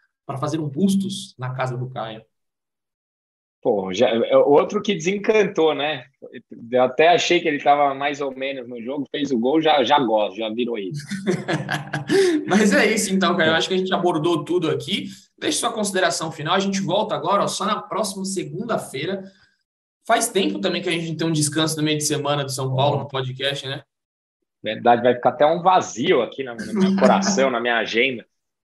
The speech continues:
Speaker 2: É, eu
Speaker 1: Pois
Speaker 2: acho
Speaker 1: é.
Speaker 2: que o, é, torcedor de São Paulo, descanse também, é, prepare o coração, que não vai ser fácil essa final, tá todo mundo já,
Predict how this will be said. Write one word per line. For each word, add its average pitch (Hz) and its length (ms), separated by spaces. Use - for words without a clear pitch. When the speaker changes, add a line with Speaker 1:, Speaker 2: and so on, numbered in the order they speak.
Speaker 2:
É, 494 320
eu 180 80
Speaker 1:
Pois - 20
Speaker 2:
acho - 80
Speaker 1:
é. - 40
Speaker 2:
que 453 60
o, - 600
é, - 300
torcedor 202 560
de - 60
São 175 180
Paulo, 170 540
descanse 196 880
também, 165 720
é, 123 520
prepare 170 540
o 175 100
coração, 160 720
que 151 160
não 147 140
vai 147 180
ser 151 340
fácil 135 440
essa - 200
final, 123 560
tá 117 120
todo 131 180
mundo 127 500
já, 107 720